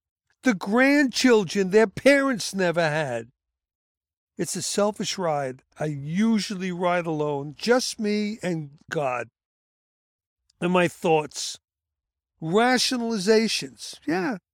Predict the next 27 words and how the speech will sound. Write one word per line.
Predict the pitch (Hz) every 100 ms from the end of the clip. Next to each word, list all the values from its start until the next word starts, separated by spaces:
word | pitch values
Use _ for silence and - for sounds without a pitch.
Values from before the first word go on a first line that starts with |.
| _ -
Rationalizing | 196 247 277 - 254 240 233 220 196 214 202 _ _ _
to | 202
offset | 196 196 226 - - 202 190
my | 180 170
guilt | 139 185 185 185 165
and | 160 139 127 _ _ _ -
my | 156 170
promise | 131 - 190 190 180 -
to | 151
do | 127 180
more | 170 156 165 165
with | 151 -
whatever | 156 165 165
time | - 165 160
I | 160
have | 156 147
left. | 135 135 127 - _ -
Okay, | 202 - 262 220
<laughs> |
fellas. | - - - - 240 - -
All | 180
right, | 175
God. | 139 156 147 - 190 -
Give | 285
me | 262 277
another | 254 240 220 226
shot. | - - 160 156